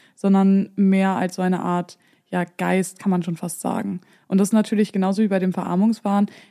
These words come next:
ziemlich heftig, kann man sagen, weil im Endeffekt sprechen ja alle objektiven Sachen dafür, dass diese Personen sich, ja, finanziell absichern können. Und trotzdem sind sie eben von dem Gegenteil überzeugt,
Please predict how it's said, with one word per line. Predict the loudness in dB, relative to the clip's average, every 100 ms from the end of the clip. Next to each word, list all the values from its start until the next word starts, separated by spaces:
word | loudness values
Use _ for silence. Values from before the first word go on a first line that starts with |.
| _
ziemlich | -4 2 4 6 2 -2 -6
heftig, | -4 -2 -2 -4
kann | -6 -6
man | -4
sagen, | -4 -4 -4 -2
weil | 0 0 0
im | 0
Endeffekt | 0 0 -2 -6
sprechen | -4 -2 0
ja | 0 0 -2 -10 -16 -2
alle | 0 2 2 0 -2 -4
objektiven | -4 2 0 0 -2 0 0
Sachen | 0 -2 0 0
dafür, | 0 -2 -4 -4 -2 -2
dass | 0 -2 -2
diese | -2 0 0
Personen | -2 -2 -2 -2
sich, | -4 -6 _ _ -6
ja, | -4 -4
finanziell | -4 -2 -2 -2 -4
absichern | -6 -8 -8 -4 -4
können. | -2 0 0 -2 -12 _
Und | -2 -2
trotzdem | 0 -6 -4 0 2 2
sind | 0
sie | -2 -2
eben | 0 0
von | 0 0
dem | 0
Gegenteil | -2 -2 -2 -2
überzeugt, | -4 -4 -4 -4 -4